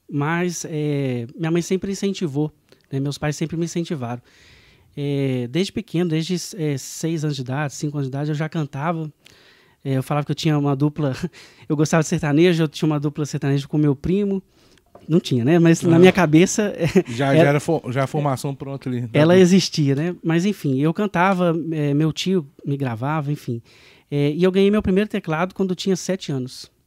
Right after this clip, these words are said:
Speaker 1: Dali começou a paixão, assim, pela música. É, eu me lembro que eu ficava horas no teclado,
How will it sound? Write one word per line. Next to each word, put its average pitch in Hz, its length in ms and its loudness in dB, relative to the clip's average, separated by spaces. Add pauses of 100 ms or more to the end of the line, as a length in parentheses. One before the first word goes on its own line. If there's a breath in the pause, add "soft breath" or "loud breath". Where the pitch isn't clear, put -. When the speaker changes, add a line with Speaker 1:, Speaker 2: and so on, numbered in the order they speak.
(200)
Speaker 1:
Dali 160 400 -2 (340)
começou 175 380 -2
a 165 40 -2
paixão, 170 380 -8
assim, 139 180 -10
pela 135 180 -8
música. 139 440 -8 (140)
É, 131 520 -6
eu 143 140 -6
me 156 140 0
lembro 143 220 -2
que - 40 -8
eu 151 60 -10
ficava 160 260 -2
horas 156 340 4
no 143 80 -8
teclado, 135 380 -8